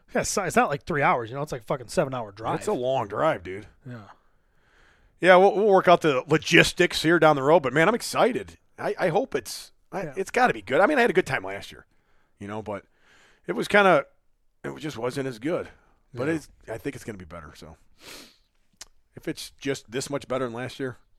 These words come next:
Speaker 2: hundred percent worth it.
Speaker 1: Yeah. Well, plus it's like we'll all hang out. We'll
Speaker 2: And you
Speaker 1: see,
Speaker 2: gotta take, you gotta take a risk, man,
Speaker 1: we'll
Speaker 2: right?
Speaker 1: see friends, and you'll make, make new connections at the very least.
Speaker 2: Well, you got, yeah, you gotta imagine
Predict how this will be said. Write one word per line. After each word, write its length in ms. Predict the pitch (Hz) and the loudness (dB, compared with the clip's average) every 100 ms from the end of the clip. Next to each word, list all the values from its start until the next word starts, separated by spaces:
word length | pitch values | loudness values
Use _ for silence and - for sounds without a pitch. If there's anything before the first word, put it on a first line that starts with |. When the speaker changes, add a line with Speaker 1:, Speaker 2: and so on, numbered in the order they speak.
| _ _ - | _ _ -16
Speaker 2:
hundred 180 | 110 | -14
percent 280 | 90 - 90 | -14 -16 -16
worth 220 | - 78 | -18 -20
it. 80 | - _ _ _ _ _ | -20 _ _ _ _ _
Speaker 1:
Yeah. 160 | 175 - - | -12 -12 -6
Well, 120 | 196 | -4
plus 240 | - 233 - | 0 0 0
it's 100 | 185 | -2
like 100 | 147 | 0
we'll 100 | 160 | 0
all 80 | 147 | 0
hang 220 | 143 139 | -4 -6
out. 240 | 131 147 | -6 -8
We'll 80 | 147 | -8
Speaker 2:
And 80 | 285 | -4
you 60 | |
Speaker 1:
see, 40 | 294 | 0
Speaker 2:
gotta 100 | 285 | 0
take, 140 | - 277 | 0 -4
you 40 | |
gotta 100 | 285 | -4
take 100 | - | -4
a 40 | 151 | -2
risk, 280 | 202 - 117 | -2 -2 -4
man, 100 | 131 | -4
Speaker 1:
we'll 60 | 151 | -2
Speaker 2:
right? 60 | |
Speaker 1:
see 100 | 208 | -2
friends, 600 | - 170 147 151 151 - _ _ _ _ | -4 -4 -4 -6 -10 -16 _ _ _ _
and 140 | 143 131 | -14 -10
you'll 140 | 127 | -10
make, 300 | 127 135 131 | -8 -10 -10
make 180 | 143 131 | -10 -10
new 140 | 127 123 | -10 -12
connections 640 | 110 110 - 107 - - - - | -12 -14 -14 -20 -20 -20 -16 -10
at 100 | 120 | -8
the 60 | |
very 220 | 120 120 | -6 -6
least. 240 | 107 101 - | -8 -8 0
Speaker 2:
Well, 100 | 302 | 2
you 80 | 277 | 6
got, 200 | 277 226 | 6 10
yeah, 160 | 240 - | 8 8
you 120 | 196 | 6
gotta 240 | 254 254 | 10 10
imagine 580 | 180 175 208 185 160 139 | 8 8 8 8 2 -2